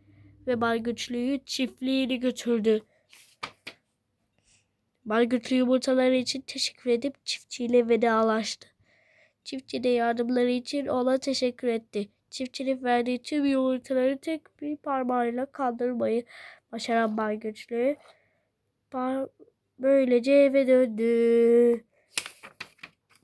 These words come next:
Yumurtaları mutfak masasına koyduktan sonra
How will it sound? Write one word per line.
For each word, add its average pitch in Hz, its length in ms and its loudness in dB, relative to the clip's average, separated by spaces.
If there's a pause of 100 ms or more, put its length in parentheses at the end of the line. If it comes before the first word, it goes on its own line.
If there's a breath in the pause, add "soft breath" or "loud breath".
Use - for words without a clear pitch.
(1900)
Yumurtaları 294 680 4
mutfak 285 500 -4
masasına 277 500 -4
koyduktan 254 600 -4
sonra 254 500 -2